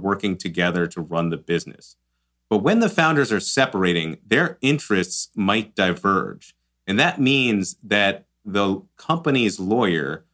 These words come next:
might not be able to represent all of the founders together.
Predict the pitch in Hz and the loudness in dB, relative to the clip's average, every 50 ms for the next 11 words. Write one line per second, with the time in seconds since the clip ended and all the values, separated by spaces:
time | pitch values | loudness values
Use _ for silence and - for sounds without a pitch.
0 | _ _ _ - 95 104 123 151 113 110 131 123 123 120 120 - 117 107 107 101 | _ _ _ -2 0 0 0 0 -2 -2 -2 -2 -2 -2 -2 -2 0 0 2 2
1 | 101 98 107 101 101 101 - 92 82 87 98 101 101 - 104 98 87 82 98 98 | 2 0 0 -2 -2 -4 -4 -6 -4 -2 -2 -2 -2 -2 -2 -2 -2 -2 -2 -2
2 | 95 90 85 85 - _ _ _ _ _ _ - 98 98 104 101 101 98 92 87 | 0 -2 -2 -6 -10 _ _ _ _ _ _ 0 2 2 2 2 2 0 -2 -2
3 | 92 87 - - 101 98 101 98 98 95 85 78 73 64 50 50 - - - - | -4 -4 -4 -2 0 0 0 0 0 -2 -2 -4 -6 -6 -8 -10 -12 -14 -16 -18
4 | _ - - 82 - - 101 101 101 - - - - - | _ -10 -10 -8 -2 0 2 2 2 0 -2 -8 -12 -16